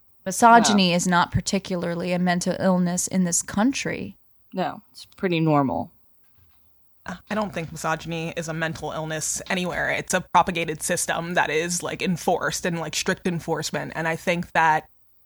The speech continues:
Speaker 3: um, guns and masculinity are basically, at least in American politics, guns as represents the physical manifestation of maleness and masculine gender roles, and that's why it's so protected.
Speaker 2: Right.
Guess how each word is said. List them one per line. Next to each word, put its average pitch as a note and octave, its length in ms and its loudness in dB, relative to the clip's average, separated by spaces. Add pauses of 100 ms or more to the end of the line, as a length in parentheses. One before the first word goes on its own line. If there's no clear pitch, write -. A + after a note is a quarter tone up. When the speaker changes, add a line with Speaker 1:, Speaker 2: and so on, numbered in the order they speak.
(160)
Speaker 3:
um, E3 440 2 (280)
guns G3+ 480 8 (100)
and D#3+ 540 0 (540)
masculinity D#3+ 920 -4 (160)
are D#3 440 0 (520)
basically, F3+ 560 2 (180)
at G#3 160 6
least D#4 240 6
in D4+ 60 6
American F3+ 560 6
politics, C#3+ 760 2
guns E3 640 4 (100)
as E3 380 2 (380)
represents G3 560 6
the F3+ 100 -2
physical - 880 0 (300)
manifestation E3+ 1040 4
of D#3 480 4
maleness D#3 500 2
and D#3 120 -2
masculine D3+ 500 0
gender - 280 0
roles, C#3+ 260 0
and D#3 80 -8
that's - 240 0
why - 140 2
it's - 160 -2
so - 100 -2
protected. - 560 -4
Speaker 2:
Right. F3 300 -2